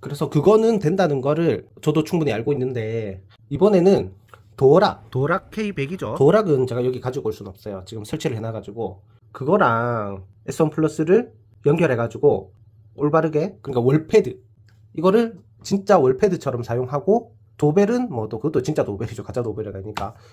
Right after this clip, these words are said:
그렇게 해가지고 연계해서 사용할 수 있는지 그거를 한번 알려드리려고 해요. 저도 그 방법을 몰라가지고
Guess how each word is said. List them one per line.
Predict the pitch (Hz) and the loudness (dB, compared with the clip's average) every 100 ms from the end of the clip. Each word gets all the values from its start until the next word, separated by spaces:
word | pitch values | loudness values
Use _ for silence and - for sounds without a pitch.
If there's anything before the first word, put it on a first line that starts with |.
| _ - | _ -4
그렇게 | 156 185 | -2 2
해가지고 | 156 147 143 131 | 2 2 2 0
연계해서 | 117 139 214 226 214 107 - _ | 2 4 2 2 0 0 -8 _
사용할 | _ 123 147 | _ -4 -4
수 | 156 | -4
있는지 | 127 127 107 101 - - - | -6 -6 -8 -14 -18 -20 -10
그거를 | 160 208 220 156 151 139 104 101 | 0 2 2 0 -2 -4 -6 -12
한번 | 120 123 | -12 -10
알려드리려고 | 127 151 131 117 113 104 104 | -6 -6 -6 -10 -12 -12 -12
해요. | 110 101 101 _ _ - - _ _ | -14 -14 -18 _ _ -20 -20 _ _
저도 | - 214 214 175 165 127 107 - - | 0 4 6 4 2 0 -2 -10 -10
그 | 165 | -8
방법을 | 139 170 214 170 | -2 0 2 0
몰라가지고 | 135 107 139 156 151 127 113 127 107 95 | -2 -6 -4 -6 -8 -10 -6 -4 -6 -8